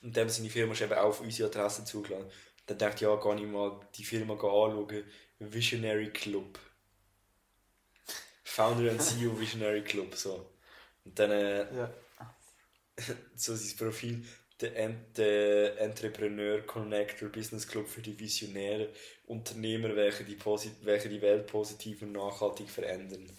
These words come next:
Speaker 2: Oh, äh.
Speaker 1: Das ist so ein Network Market-, also nicht unbedingt Network Marketing Club, aber auch so ein Schwachsinnsclub.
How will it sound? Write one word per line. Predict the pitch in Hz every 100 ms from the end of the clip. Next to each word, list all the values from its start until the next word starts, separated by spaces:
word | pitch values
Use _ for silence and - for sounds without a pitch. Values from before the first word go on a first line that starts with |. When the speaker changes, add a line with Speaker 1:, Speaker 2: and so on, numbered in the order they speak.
| -
Speaker 2:
Oh, | 143 123 120 117
äh. | 120 120 120 -
Speaker 1:
Das | -
ist | 113 -
so | 117
ein | 110 110
Network | 113 113 117 113 113
Market-, | 110 110 113 - -
also | 110
nicht | 113 117
unbedingt | 123 117 117 113
Network | 110 113 113
Marketing | 110 107 110 - 110 110 - _ _
Club, | - 117 110 -
aber | 113 101 110
auch | 110
so | 110
ein | 110
Schwachsinnsclub. | - 107 107 104 - 113 113 - - 113 113